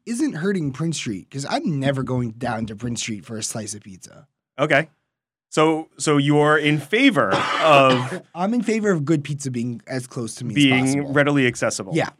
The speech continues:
Speaker 2: <laughs> You know what this reminds me of?
Speaker 1: Hmm.
Speaker 2: This
Speaker 1: I,
Speaker 2: reminds me
Speaker 1: it,
Speaker 2: of
Speaker 1: it reminds me of two things.
Speaker 2: Okay.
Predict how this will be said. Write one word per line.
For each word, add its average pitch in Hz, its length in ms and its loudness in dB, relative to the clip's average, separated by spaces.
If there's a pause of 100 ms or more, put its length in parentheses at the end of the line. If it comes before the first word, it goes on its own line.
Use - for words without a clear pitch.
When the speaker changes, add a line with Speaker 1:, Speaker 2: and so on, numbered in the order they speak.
(600)
Speaker 2:
<laughs> 170 60 -8 (500)
You 127 100 -2
know 160 60 4
what 170 100 0
this 143 140 -4
reminds 110 360 0
me 87 120 -16
of? 71 160 -20 (680)
Speaker 1:
Hmm. 135 200 -4 (200)
Speaker 2:
This 131 160 -12
Speaker 1:
I, 160 60 4
Speaker 2:
reminds 135 320 2
me 123 80 2
Speaker 1:
it, 113 80 2
Speaker 2:
of 104 200 0
Speaker 1:
it 175 80 -2
reminds 170 320 0
me 156 100 -2
of 110 120 -6
two 170 220 0
things. - 400 -12
Speaker 2:
Okay. 117 380 0